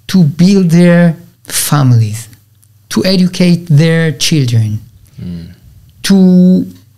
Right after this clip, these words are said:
Speaker 1: improve their, um, act in the world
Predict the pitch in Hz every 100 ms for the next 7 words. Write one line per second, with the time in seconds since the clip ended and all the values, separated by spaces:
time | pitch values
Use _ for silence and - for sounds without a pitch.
0 | - 196 185 - - 226 240 180 165 185
1 | 190 190 190 185 190 - _ _ _ _
2 | _ _ - 143 139 139 139 139 131 120
3 | - - - _ _ _ _ _ _ -
4 | _ - - - 170 175 175 - 175 160
5 | 156 175 180 139 120